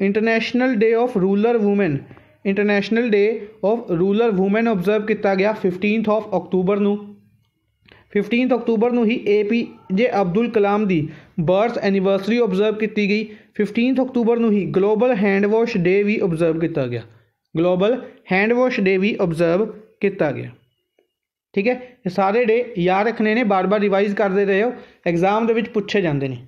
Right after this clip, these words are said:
For example, ਅਗਰ ਪੀ, ਅ, ਪੀ ਐਸ ਪੀ ਸੀ ਐਲ ਐਗਜ਼ਾਮ ਦੀ ਗੱਲ ਕਰਦੇ ਹਾਂ ਤਾਂ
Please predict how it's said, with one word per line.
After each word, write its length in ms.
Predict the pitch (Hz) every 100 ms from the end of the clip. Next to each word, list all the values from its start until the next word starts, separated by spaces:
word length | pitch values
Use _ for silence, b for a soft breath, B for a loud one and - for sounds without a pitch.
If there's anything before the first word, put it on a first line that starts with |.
| - -
For 100 | 196 190
example, 320 | 196 196 220
ਅਗਰ 160 | 214
ਪੀ, 200 | 208 214
ਅ, 240 | 220 202 190 190
ਪੀ 120 | 202
ਐਸ 140 | 208
ਪੀ 140 | 208 196
ਸੀ 120 | 226
ਐਲ 80 | 226
ਐਗਜ਼ਾਮ 340 | 190 196 202
ਦੀ 120 | 202
ਗੱਲ 140 | 202 196
ਕਰਦੇ 280 | 190 175
ਹਾਂ 120 | 196 226 B B
ਤਾਂ 120 | 208